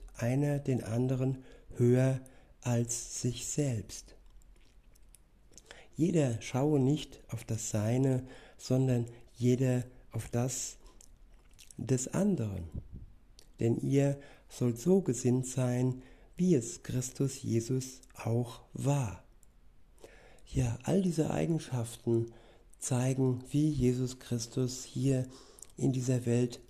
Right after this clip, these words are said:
unterwegs war. Er hat auch nicht auf sich geschaut, er schaute auf die Menschen, zu denen er von seinem Vater gesandt wurde.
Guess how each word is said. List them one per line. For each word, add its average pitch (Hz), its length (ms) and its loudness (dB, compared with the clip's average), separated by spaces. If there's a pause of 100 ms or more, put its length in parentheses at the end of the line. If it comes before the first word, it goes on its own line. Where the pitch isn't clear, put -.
unterwegs 120 880 -2 (220)
war. 127 460 -2 (520)
Er 113 200 0
hat 143 260 -2 (160)
auch - 300 2
nicht 139 360 2
auf 135 160 -2
sich - 460 -2
geschaut, 123 640 -2 (400)
er 131 140 -4
schaute 139 600 2 (440)
auf 165 340 -2
die - 160 2
Menschen, 156 640 2 (1300)
zu 156 180 0
denen 135 380 4
er 120 400 0
von 147 320 -2
seinem 120 360 0
Vater 120 600 -2 (260)
gesandt 120 580 0 (220)
wurde. 117 600 -2